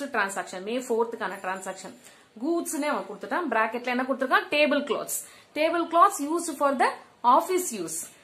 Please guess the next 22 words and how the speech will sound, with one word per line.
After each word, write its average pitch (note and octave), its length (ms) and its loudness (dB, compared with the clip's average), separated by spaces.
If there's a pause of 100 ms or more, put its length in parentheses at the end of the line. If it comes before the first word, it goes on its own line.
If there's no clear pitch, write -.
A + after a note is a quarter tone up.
(160)
So, E4+ 160 0 (340)
இப்போ D4 240 -6
இந்த C#4+ 180 0
டேபிள் F#4 480 0
கிளாத்ஸ் D#4+ 340 0
அப்படிங்கிறது A3+ 540 -2 (340)
அதுவும் F4+ 360 0
நமக்கு A3+ 220 -4 (100)
கூட்ஸ் C#4+ 280 -6
தான். G3 260 -2 (300)
இன்னொரு G#4 460 0
பர்பஸ் D4 360 4
சொல்லியிருக்கான். A#3+ 480 -2
For D#4 100 6 (180)
office A4 320 2 (140)
use C#4+ 220 -2
அப்படிங்கிறதுனால, G3+ 540 -4 (420)
it D4 160 -4
is F#4 140 -2
an D4+ 140 -2
expenses. A#3 680 0 (320)
So, D#4+ 160 -2